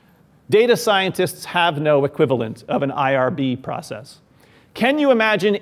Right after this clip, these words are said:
any I-, A I scientist being exiled from respectable A I science community for having engaged in a particular project that people think brought about terrible consequences? If someone has an example, I'd love to know about it.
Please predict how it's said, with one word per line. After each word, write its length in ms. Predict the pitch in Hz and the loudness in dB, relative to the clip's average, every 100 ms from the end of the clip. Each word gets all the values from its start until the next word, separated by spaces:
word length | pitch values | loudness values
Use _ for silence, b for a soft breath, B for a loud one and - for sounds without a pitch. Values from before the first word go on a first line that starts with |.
| - | -4
any 440 | 202 254 262 247 - | 0 2 4 2 2
I-, 160 | 196 202 - | 0 0 2
A 200 | 208 208 | 4 6
I 200 | 185 185 | 4 0
scientist 720 | - 180 175 160 127 127 - | 0 0 0 -2 -4 -4 -4
being 320 | 165 156 160 | -2 -2 -4
exiled 720 | 208 214 - 180 135 120 123 | -6 -6 -4 0 2 2 -4
from 200 | 120 135 | -6 -4
respectable 1040 | 135 131 - 185 - 196 147 160 151 147 151 | -4 -6 -2 -2 -2 -4 -2 0 2 0 -2
A 220 | 160 170 | 0 2
I 200 | 156 151 | 2 2
science 440 | 147 - 147 143 - | -2 -4 -4 -4 -8
community 580 | - 170 151 113 123 131 B B | -6 -4 -4 -6 -10 -12 B B
for 100 | 165 | -2
having 260 | 160 165 160 | 0 -2 -2
engaged 540 | 147 151 185 208 175 | -2 2 4 4 0
in 100 | 180 | -4
a 60 | 170 | -4
particular 460 | 165 170 - 165 | -4 -6 -2 -4
project 500 | 156 170 151 139 151 | -2 0 0 0 -6
that 140 | 143 - | -8 -8
people 260 | 165 160 | -8 -6
think 360 | 147 156 147 135 | -6 -4 -6 -4
brought 200 | 139 135 | -4 -2
about 300 | 135 135 127 | -2 -4 -6
terrible 300 | 143 139 131 | -6 -6 -6
consequences? 800 | 131 165 156 135 123 - 113 - b b | -6 -6 -6 -10 -12 -12 -16 -18 b b
If 140 | 196 | 0
someone 180 | 208 214 | 0 2
has 160 | 190 147 | 0 0
an 80 | 151 | -2
example, 520 | 127 160 151 156 151 | -2 -2 0 0 0
I'd 200 | 139 123 | -2 -6
love 440 | 120 139 139 123 | 0 2 2 -4
to 100 | - | -8
know 160 | 131 127 | -4 -2
about 260 | 107 113 | -4 -8
it. 80 | - | -10